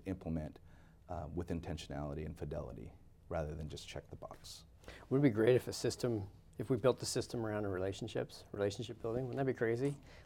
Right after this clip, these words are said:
Speaker 2: Like, time was built in the day for us adults to engage with kids that way.
Speaker 1: Absolutely.
Speaker 2: Let's switch gears,
Speaker 1: Sure.
Speaker 2: uh, and talk about community.
Speaker 1: Mm-hmm.
Speaker 2: You know, principals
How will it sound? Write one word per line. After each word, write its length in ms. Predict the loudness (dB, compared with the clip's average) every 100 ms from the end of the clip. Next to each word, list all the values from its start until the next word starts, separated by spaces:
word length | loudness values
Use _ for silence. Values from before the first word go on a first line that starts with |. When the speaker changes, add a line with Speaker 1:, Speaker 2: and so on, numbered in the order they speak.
| -4
Speaker 2:
Like, 120 | 4
time 220 | 6 8
was 140 | 6 4
built 240 | 2 4
in 100 | 2
the 60 | 4
day 240 | 4 4
for 180 | 2 2
us 320 | 2 -2 -12 -10
adults 320 | -6 -2 -2 -2
to 100 | -6
engage 340 | -2 0 0
with 140 | -2 -4
kids 200 | -4 -2
that 140 | -4
way. 200 | -2 -4 -6 -8
Speaker 1:
Absolutely. 540 | -4 -4 2 2 2 -2 -8 -12 -18 0 2
Speaker 2:
Let's 140 | 8
switch 260 | 10 10 10
gears, 460 | 12 12 8 -4 -10 -4
Speaker 1:
Sure. 260 | 0 0 -2 -18 -2 4
Speaker 2:
uh, 40 | 8 10 8
and 100 | 8
talk 160 | 8 8
about 240 | 10 8
community. 640 | 6 4 4 4 0 -4 -8 -6
Speaker 1:
Mm-hmm. 180 | -4 -4
Speaker 2:
You 40 | -6 -16 -12 -6
know, 120 | 2
principals 840 | 4 4 6 8 8 6 -2 -6